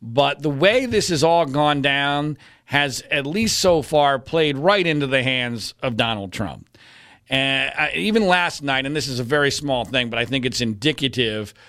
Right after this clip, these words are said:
uh, of what I'm talking about. Saturday Night Live, which has been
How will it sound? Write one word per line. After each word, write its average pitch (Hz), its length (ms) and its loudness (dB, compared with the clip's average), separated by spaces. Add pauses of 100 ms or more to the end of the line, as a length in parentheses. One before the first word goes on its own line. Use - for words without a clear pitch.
(300)
uh, 117 340 2
of 123 140 -2
what 131 160 2
I'm 123 100 -2
talking 151 400 0
about. 98 380 -6 (220)
Saturday 190 500 0
Night 160 260 -2
Live, 143 640 -2
which 131 160 -2
has 127 160 -2
been 117 420 -2